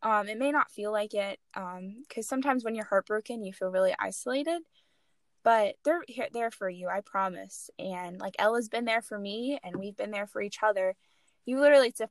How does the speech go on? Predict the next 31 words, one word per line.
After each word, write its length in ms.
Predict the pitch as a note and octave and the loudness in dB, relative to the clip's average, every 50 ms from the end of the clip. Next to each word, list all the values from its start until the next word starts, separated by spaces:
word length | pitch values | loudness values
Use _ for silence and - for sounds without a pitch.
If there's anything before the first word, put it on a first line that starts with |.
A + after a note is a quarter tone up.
| - | 0
phone 200 | - A#3 A#3 A#3 | 0 0 0 0
call 320 | A3+ - A3 G#3 G3+ G3+ F#3+ | -2 2 2 4 4 4 0
away. 440 | F#3 F#3 F3+ F#3 F#3 F#3 F#3+ G3 _ _ _ _ - | -2 -6 -8 -8 -8 -10 -12 -16 _ _ _ _ -12
And, 240 | - A3+ A3 G#3 G#3 | -10 -10 -8 -8 -6
like, 180 | G3 F#3 F#3 _ - _ _ _ _ _ _ _ - | -6 -6 -6 _ -14 _ _ _ _ _ _ _ -4
it 200 | A#3+ A3+ - - | -2 -2 -2 -4
takes 280 | - A#3 G#3 - - - | -8 -10 -10 -8 -8 -2
so 160 | - A#3 A3+ | 0 0 2
much 260 | G#3 F#3 F3+ - - | 2 0 -4 -4 -6
weight 140 | F#3 F3+ F3+ | -6 -4 -2
off 200 | F3 F#3 G3 - | -4 -4 -4 -8
your 120 | G3 G3 | -12 -10
shoulders. 680 | F#3+ - - F#3+ F#3 F3 F3+ F3 F#3+ F#3+ F#3+ G3 - - _ | -10 -8 -8 -6 -8 -6 -8 -10 -10 -10 -12 -12 -14 -16 _
Um, 280 | - F#3+ F#3 F#3 F#3 G3 | -16 -14 -14 -14 -14 -14
so 140 | - - B3+ | -10 -6 2
that's 240 | B3+ D#4 E4 D#4+ - | 4 4 4 4 2
really, 400 | A#3+ B3 C4 C4 A#3 G#3+ G#3 - _ _ _ _ _ _ _ - | -6 -2 0 2 2 2 0 -2 _ _ _ _ _ _ _ -4
coping 460 | - C4+ C#4 - - E4+ E4+ E4 D#4+ - - - | 2 2 2 2 2 -2 -2 -2 -4 -8 -6 -4
is 240 | - A3 A3 G3+ G#3+ | -2 -2 -2 -4 -4
with 240 | G3+ G#3+ G#3+ A3 - | -2 -2 -2 -2 -2
the 100 | A3 G#3 | -6 -6
people 360 | - A3+ G#3 G3+ G#3 G3+ F#3+ | -4 -6 -4 0 2 4 4
around 480 | F3 E3+ E3+ E3+ E3 E3 F3+ F#3 F#3 | 2 2 -4 -4 -4 -4 -6 -8 -8
you. 180 | - G#3+ A3 A3+ | -8 -6 -6 -6
You 160 | A3+ G3+ G3+ | -6 -6 -4
don't 200 | G3+ A3 - - | -4 -4 -4 -2
have 240 | - G3 F3+ G3 - | 2 2 2 2 0
to 80 | - F3+ | -8 -14
do 180 | E3+ F3 E3+ | -10 -8 -8
it 80 | E3+ F3 | -8 -8
alone. 320 | F3+ F#3 F#3+ - - _ | -8 -12 -12 -16 -16 _